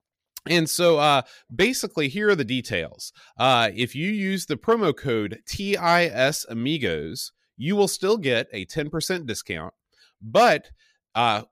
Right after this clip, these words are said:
Frank and his team are gonna be tallying up the monetary value of the total usage of your code.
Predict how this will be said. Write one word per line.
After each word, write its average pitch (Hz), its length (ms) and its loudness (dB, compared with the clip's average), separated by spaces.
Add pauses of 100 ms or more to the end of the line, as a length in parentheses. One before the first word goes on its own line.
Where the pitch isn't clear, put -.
Frank 165 420 0
and 165 120 -2
his 156 140 -4
team 165 280 -2
are 127 60 -2
gonna 127 160 -2
be 110 140 -6
tallying 160 680 0
up 117 220 -2
the 104 80 -4
monetary 123 640 -2
value 95 540 -2
of 87 240 -12
the 87 80 -8
total 127 440 -4
usage 95 520 -8
of 85 120 -12
your 80 160 -10
code. - 460 -14